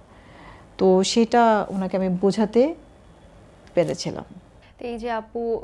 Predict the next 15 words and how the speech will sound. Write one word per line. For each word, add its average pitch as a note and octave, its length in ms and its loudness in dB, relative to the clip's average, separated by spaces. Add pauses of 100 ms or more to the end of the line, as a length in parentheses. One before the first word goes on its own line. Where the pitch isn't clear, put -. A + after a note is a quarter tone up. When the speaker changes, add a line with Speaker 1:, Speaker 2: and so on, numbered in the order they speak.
Speaker 2:
এই A3 360 -8 (140)
আপনার A#3 340 -6
স্যাক্রিফাইস, G3 840 -8 (240)
ভাইয়ার G#3 360 -6
স্যাক্রিফাইস G3+ 540 -10
সব C4+ 380 -6
মিলিয়ে B3+ 300 -4
তো D4+ 120 -6
কারু G#3+ 360 -4
এখানে। F3+ 380 -4
Speaker 1:
হ্যাঁ। E3 360 0
Speaker 2:
তো - 80 -14 (120)
কারু C#4 340 2
নিয়ে D#4+ 240 -6
যদি D4 260 -10